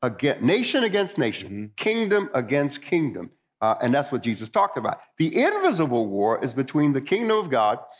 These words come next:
Speaker 1: and, as I said, the collective kingdoms of men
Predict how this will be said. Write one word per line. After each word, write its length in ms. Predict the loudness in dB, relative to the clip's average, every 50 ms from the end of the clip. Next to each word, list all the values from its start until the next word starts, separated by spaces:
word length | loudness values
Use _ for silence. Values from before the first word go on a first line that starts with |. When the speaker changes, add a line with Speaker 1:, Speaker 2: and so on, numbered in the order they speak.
| -20 -20 -18 _ -4
Speaker 1:
and, 240 | -2 0 0 0 0
as 160 | 0 0 0 0
I 40 | -2
said, 200 | 0 -2 -2 -2
the 80 | -2
collective 680 | -4 -2 0 0 2 2 2 0 -2 -4 -4 -4 -4 -4
kingdoms 500 | -2 0 2 2 2 0 -2 -4 -4 -4
of 160 | -4 -4 -4
men 300 | -2 -4 -2 -2 -2 -4